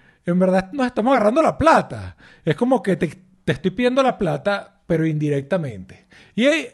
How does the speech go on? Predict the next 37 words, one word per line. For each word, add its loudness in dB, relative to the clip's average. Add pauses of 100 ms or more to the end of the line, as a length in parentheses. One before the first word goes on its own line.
alguien, 2
además, 2
nos -2
quita -4
el -2
diez 0
por -2
ciento -4
por -4
esa -2
paja. 0
Que -4
yo -2
decía, -2 (220)
"¿Pero -2
por -2
qué -2
tenemos -2
que -2
dar 0
diez -2
por -4
ciento? 0
Vamos 0
a -18
pedir -2
la 0
plata. -2 (280)
Pon 0
nada 0
más -2
la 2
direc-, -4 (320)
pon -2
tu 0
direc-, -2
cele, 0